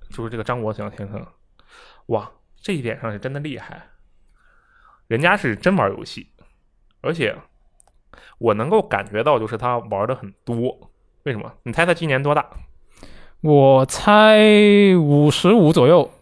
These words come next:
Speaker 1: 哎，你把他，他也是几十几，不过不是五。
Speaker 2: 啊？那三，三十八。
Speaker 1: 呃，是A十A，但也不是三，也不是五。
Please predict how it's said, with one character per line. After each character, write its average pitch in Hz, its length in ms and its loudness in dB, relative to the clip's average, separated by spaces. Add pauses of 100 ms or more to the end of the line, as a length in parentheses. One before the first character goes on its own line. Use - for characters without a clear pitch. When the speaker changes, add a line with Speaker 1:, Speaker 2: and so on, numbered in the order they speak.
(220)
Speaker 1:
哎， 120 100 -6
你 127 80 -8
把 139 140 -2
他， 123 280 4 (220)
他 - 160 0
也 147 100 4
是 165 200 -2
几 - 180 -6
十 196 160 0
几， 123 240 -2 (140)
不 135 80 -6
过 170 120 4
不 135 140 -4
是 214 80 2
五。 131 540 -2 (320)
Speaker 2:
啊？ 143 340 -2 (120)
那 180 500 4 (680)
三， - 440 -10
三 220 840 2
十 - 280 0
八。 170 360 2 (1900)
Speaker 1:
呃， 143 280 4
是 170 200 0
A 233 260 4
十 156 220 2
A， 196 400 4 (320)
但 170 280 0
也 - 120 2
不 156 80 0
是 202 60 2
三， 196 220 4
也 151 80 4
不 151 80 2
是 202 60 6
五。 127 380 2